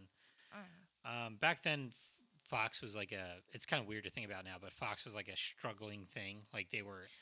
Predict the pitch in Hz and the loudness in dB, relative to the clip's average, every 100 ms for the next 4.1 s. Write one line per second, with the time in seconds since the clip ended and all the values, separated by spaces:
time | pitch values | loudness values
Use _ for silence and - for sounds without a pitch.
0 | - 262 480 - 381 359 311 349 311 214 | -10 -2 -2 0 -4 -4 -2 -2 -2 -6
1 | 247 254 123 104 92 - 131 127 131 135 | -8 -4 0 0 0 -2 -4 0 4 4
2 | - - 135 131 123 131 131 120 127 120 | 2 -10 6 8 10 10 8 8 6 6
3 | 113 107 110 113 101 110 101 104 107 98 | 4 2 2 2 6 6 6 2 2 0